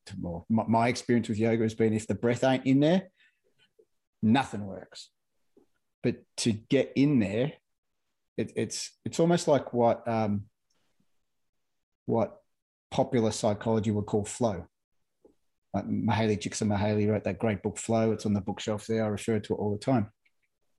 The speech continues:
And I would say that's a trance state when you're in flow, when everything is just going right.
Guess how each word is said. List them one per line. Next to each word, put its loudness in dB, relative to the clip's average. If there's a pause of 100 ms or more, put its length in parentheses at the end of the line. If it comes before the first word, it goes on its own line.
(720)
And 2
I 4
would 4
say 2
that's -4
a -8
trance 0
state -2
when 2
you're 4
in 2
flow, 0
when 2
everything 4
is -4
just -2
going 0
right. 2